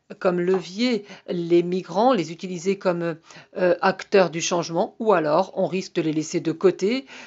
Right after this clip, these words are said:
de creuser encore les inégalités et,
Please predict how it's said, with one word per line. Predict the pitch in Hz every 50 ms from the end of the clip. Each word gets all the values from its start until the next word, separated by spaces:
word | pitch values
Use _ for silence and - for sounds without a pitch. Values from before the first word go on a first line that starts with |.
| - -
de | 185 170 156 185 170
creuser | 170 - - 214 190 180 180 196
encore | 185 180 - 190 175
les | 175 165 156
inégalités | 175 175 170 151 175 170 170 175 160 - 202 208 226 240 247 - - - 202 - _ -
et, | 196 190 185 185 - - 190 185